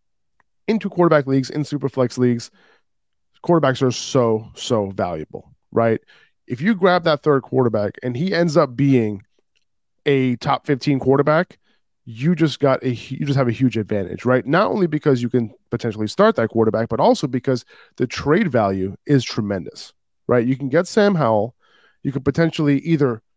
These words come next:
start him over your second quarterback if he's, if he ends up being better than that player, or you can package Sam Howell,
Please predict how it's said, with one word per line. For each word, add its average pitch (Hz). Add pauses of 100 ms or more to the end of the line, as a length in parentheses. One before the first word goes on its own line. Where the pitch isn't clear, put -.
(140)
start 165
him 185
over 156
your 151
second 160
quarterback 120
if 120
he's, 120 (160)
if 117
he 127
ends 127
up 123
being 131
better 101
than 98 (120)
that 98 (120)
player, 95 (300)
or 131 (260)
you 131
can 127
package 135
Sam 117
Howell, 156